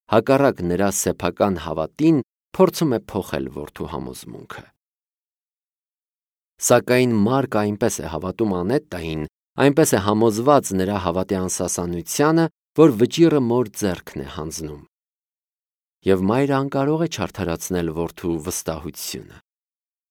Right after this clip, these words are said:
Իրադարձությունները, զինադադար կնքելը հետաձգում են լուծումը, և այնուամենայնիվ միանգամայն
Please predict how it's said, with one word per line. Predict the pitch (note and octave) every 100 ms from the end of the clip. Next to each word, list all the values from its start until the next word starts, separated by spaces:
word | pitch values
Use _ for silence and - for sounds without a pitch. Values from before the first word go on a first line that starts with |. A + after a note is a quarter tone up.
| _ _
Իրադարձությունները, | - G2 G#2 F#2+ F#2+ - E2+ - E2+ D#2 D2+ F2 C#3 C#3+ C3 _ _
զինադադար | - - A2 A#2+ A2 A2 A#2+ -
կնքելը | G#2+ G#2 - C#3+ G#2+ - _
հետաձգում | - D3+ D3 G#2 A2+ - A#2
են | A#2+ G#2+
լուծումը, | G2 G2 - F2 D#2+
և | D#2+ G2 G2 _ _
այնուամենայնիվ | - G2 G2 F2+ F2 E2+ E2 D#2+ D#2+ G#2+ D3 B2+ _ _
միանգամայն | - C3+ D3 - C#3+ D#3 D#3 D#3